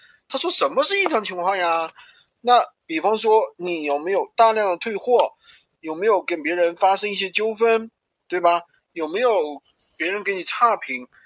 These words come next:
那么如果这三方面没有，那么第四个方面有没有人给你同行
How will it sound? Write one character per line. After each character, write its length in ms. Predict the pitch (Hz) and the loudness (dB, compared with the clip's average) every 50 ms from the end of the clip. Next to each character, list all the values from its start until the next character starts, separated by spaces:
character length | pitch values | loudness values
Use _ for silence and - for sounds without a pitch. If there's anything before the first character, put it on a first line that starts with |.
| _ - - _ _ _ - | _ -20 -20 _ _ _ -2
那 160 | 226 247 269 | 2 2 2
么 300 | 247 247 233 190 156 - - | 4 4 4 4 2 0 -4
如 160 | 170 214 254 | -10 -8 -2
果 140 | 262 214 185 | 0 0 0
这 220 | 180 269 262 220 | 2 2 0 0
三 400 | - - - - - 240 254 254 | 0 -4 -10 -4 0 0 2 4
方 140 | 254 262 254 | 4 2 2
面 160 | 247 247 196 | 2 -2 -4
没 120 | 151 190 | -4 -2
有， 160 | 214 170 131 135 | -2 -2 -2 -2
那 80 | 160 | -4
么 140 | 185 185 180 | -2 -4 -4
第 160 | 180 226 226 | -4 -6 -10
四 160 | - - 262 | -10 -8 -6
个 80 | 220 220 | -6 -2
方 140 | 202 220 220 | -2 -2 -2
面 300 | 226 226 214 165 127 151 | 0 -2 -2 -2 -4 -4
有 140 | 165 156 135 | -4 -4 -4
没 140 | 139 170 | -2 0
有 140 | 214 233 202 | 0 2 2
人 300 | 160 147 143 151 165 170 | 2 0 -2 -4 -4 -8
给 200 | - - 156 156 | -8 -8 -8 -8
你 240 | 175 185 175 147 131 | -8 -8 -8 -10 -10
同 280 | - - - - 180 - | -12 -12 -12 -10 -8 -8
行 360 | - - 156 139 147 170 175 | -6 -4 -4 -2 -2 -4 -6